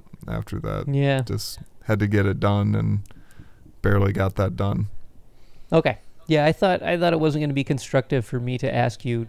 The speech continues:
Speaker 2: during those moments when, when I heard that the brakes were leaking. I was like, "Wait, don't you have another set of seals?" Because
Speaker 1: Yep.
Speaker 2: if you had, the conversation wouldn't have needed to be had anyway, so,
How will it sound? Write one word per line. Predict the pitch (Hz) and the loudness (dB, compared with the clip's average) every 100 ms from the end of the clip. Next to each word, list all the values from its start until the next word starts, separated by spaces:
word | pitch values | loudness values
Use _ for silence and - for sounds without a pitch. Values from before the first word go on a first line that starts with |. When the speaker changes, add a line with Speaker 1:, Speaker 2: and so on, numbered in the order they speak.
| - | -6
Speaker 2:
during | 139 123 123 113 | -2 -2 -2 -2
those | 117 117 - | -2 -2 -4
moments | 113 117 117 113 | -6 -4 -6 -8
when, | 127 117 120 | -8 -6 -6
when | 131 123 | -4 -4
I | 113 | -2
heard | 120 117 | -2 -2
that | 117 - | -2 -2
the | 123 | -2
brakes | 127 127 - | 0 -2 0
were | 131 | 0
leaking. | 127 117 117 | 0 0 -2
I | 123 | -2
was | 127 | -4
like, | - | -2
"Wait, | 190 196 - | 0 0 0
don't | 151 160 | -2 2
you | 202 | 4
have | 202 | 4
another | 202 190 208 | 4 4 2
set | - 208 | 0 0
of | 196 | -2
seals?" | 196 220 285 - - - - - - - - - | 0 0 0 -6 -16 -20 -20 -20 -14 -14 -10 -4
Because | 151 - 139 131 - - - - - - - - - | -2 4 4 2 -4 -10 -8 -6 -4 -6 -8 -14 2
Speaker 1:
Yep. | 165 | 2
Speaker 2:
if | - | 2
you | 170 156 | 0 2
had, | 196 190 160 139 - - - | 4 4 2 0 -10 -16 -6
the | 135 | -6
conversation | - 147 131 120 131 120 127 | -2 -2 0 0 -2 -2 -2
wouldn't | 123 123 | -4 -2
have | 120 | -2
needed | 120 120 | -2 -2
to | 110 | -2
be | 117 | 0
had | 117 - | 0 0
anyway, | 120 131 - | -6 -6 -8
so, | - 147 | -8 -8